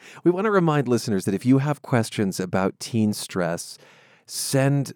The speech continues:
those questions our way through C P R dot org slash teens or text, text us at five five five eight eight eight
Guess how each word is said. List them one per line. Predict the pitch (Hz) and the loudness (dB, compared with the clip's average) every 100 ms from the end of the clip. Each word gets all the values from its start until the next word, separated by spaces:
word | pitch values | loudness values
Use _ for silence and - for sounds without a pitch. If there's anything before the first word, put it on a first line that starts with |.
| - | -8
those | 107 107 - | 0 0 0
questions | 117 101 - 92 | -2 -2 0 0
our | 90 92 92 | -2 0 0
way | 87 87 | 0 0
through | - 90 | -2 -6
C | - - 185 | -4 0 2
P | 180 123 | 4 2
R | 98 | 2
dot | 92 92 87 | 0 0 2
org | 90 92 87 - _ _ | 2 2 0 -6 _ _
slash | - - 101 110 147 | -14 -4 -2 0 -2
teens | - 104 82 90 - - - - - | -4 -4 -4 -6 -10 -14 -20 -10 0
or | 104 | 0
text, | 101 135 147 - - _ | 0 -2 -4 -6 -16 _
text | - 190 - - | -4 -4 0 0
us | 92 - | 0 0
at | 104 | -2
five | - 120 120 147 160 | -2 0 2 0 -2
five | - 120 120 | -4 -2 -2
five | - 110 107 95 - | -2 -2 0 -2 0
eight | 131 165 - | 0 0 0
eight | 135 127 - | 0 0 0
eight | 117 95 - | 0 0 -2